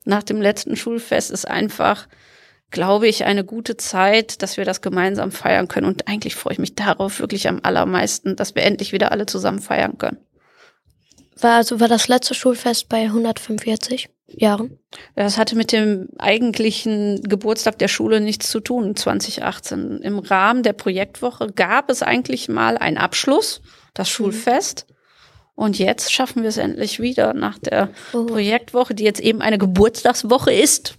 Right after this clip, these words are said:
Speaker 1: <laughs> mit einem Fest einen krönenden Abschluss zu finden und hundertfünfzig Jahre feiern.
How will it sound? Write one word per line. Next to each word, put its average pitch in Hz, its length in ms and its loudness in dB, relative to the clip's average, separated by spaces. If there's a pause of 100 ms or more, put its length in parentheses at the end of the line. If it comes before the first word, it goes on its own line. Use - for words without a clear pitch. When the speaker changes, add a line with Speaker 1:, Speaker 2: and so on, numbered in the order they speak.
Speaker 1:
<laughs> - 800 -12
mit - 160 -2
einem - 200 -2
Fest - 500 -2
einen 214 180 -2
krönenden 233 300 0
Abschluss - 360 0
zu 214 100 -6
finden 220 600 -2
und 214 140 -2
hundertfünfzig 214 580 -2
Jahre 320 240 2
feiern. 185 420 0